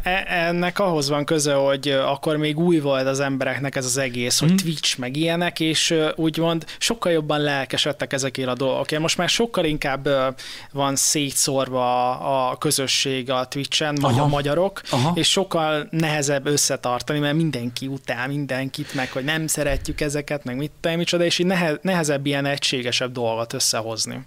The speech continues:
Speaker 2: Ez igaz. Ebben igazad van.
Speaker 1: A, az
Speaker 2: Lehet,
Speaker 1: új
Speaker 2: hogy ez is
Speaker 1: dolgok,
Speaker 2: benne
Speaker 1: az
Speaker 2: van.
Speaker 1: új dolgok, meg a lelkesedés az az, ami iszonyatosan meg tudta tolni például a Bánába is a, a Duo kupát.
Speaker 2: Igen, igazad van. Igen.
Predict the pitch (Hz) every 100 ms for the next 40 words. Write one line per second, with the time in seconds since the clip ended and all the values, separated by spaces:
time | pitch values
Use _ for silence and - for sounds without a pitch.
0 | - - 135 127 123 120 - - - -
1 | - - 135 120 107 117 113 120 110 -
2 | 170 170 170 165 160 - 160 156 131 -
3 | - 175 214 196 180 170 160 151 156 147
4 | 139 139 127 135 135 143 131 127 143 127
5 | 127 131 151 - 139 127 - - 131 127
6 | - - - 123 127 123 123 131 123 120
7 | 123 131 120 117 113 120 117 - 127 139
8 | 143 143 123 120 139 139 - 131 - -
9 | - - _ - 151 123 120 - - -
10 | - 131 123 127 139 127 - - - -
11 | 165 156